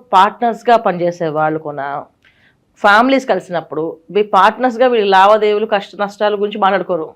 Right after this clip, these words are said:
ఏదైనా కుటుంబంలో ఏదైనా ఒక ఫంక్షన్లో కలిసినప్పుడు కుటుంబాలు మాట్లాడుకుంటే వాళ్ళ వల్ల మాటలు మాట పెరిగి అక్కడ పెద్ద గొడవ అయ్యే అవకాశం ఉంది. అందుకని వీళ్ళు కొంచెం ఏంటంటే పార్టీలు కానీ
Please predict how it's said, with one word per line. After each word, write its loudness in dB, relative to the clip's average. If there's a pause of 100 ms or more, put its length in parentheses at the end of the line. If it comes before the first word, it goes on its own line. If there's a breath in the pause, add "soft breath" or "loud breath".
(420 soft breath)
ఏదైనా 2
కుటుంబంలో 0
ఏదైనా 0
ఒక 0
ఫంక్షన్లో -4
కలిసినప్పుడు -6
కుటుంబాలు -2
మాట్లాడుకుంటే -6
వాళ్ళ 0
వల్ల -2
మాటలు -2
మాట -2
పెరిగి -8 (440 soft breath)
అక్కడ -2
పెద్ద -4
గొడవ 0
అయ్యే 0
అవకాశం -10
ఉంది. -14 (120)
అందుకని -8
వీళ్ళు -6
కొంచెం -6
ఏంటంటే -8 (500 soft breath)
పార్టీలు 2
కానీ -4